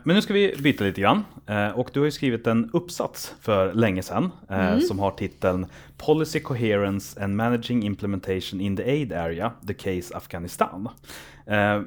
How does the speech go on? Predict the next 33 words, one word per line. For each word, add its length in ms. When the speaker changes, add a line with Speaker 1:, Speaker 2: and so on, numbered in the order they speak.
Speaker 1:
vill 220
du 60
sammanfatta 540
lite 180
grann 100
vad 100
den 120
handlade 440
om 260
och 180
vad 100
du 40
kom 140
fram 200
till? 260
Speaker 2:
Ja, 500
det 320
är 40
så 260
otroligt 400
många 160
år 180
sedan 300
nu. 100
Speaker 1:
<laughs> 40
Speaker 2:
Eh, 580
Speaker 1:
Det 80
är 360
det 100
Speaker 2:
men 280
Speaker 1:
fantastiska 540
med 140
internet, 380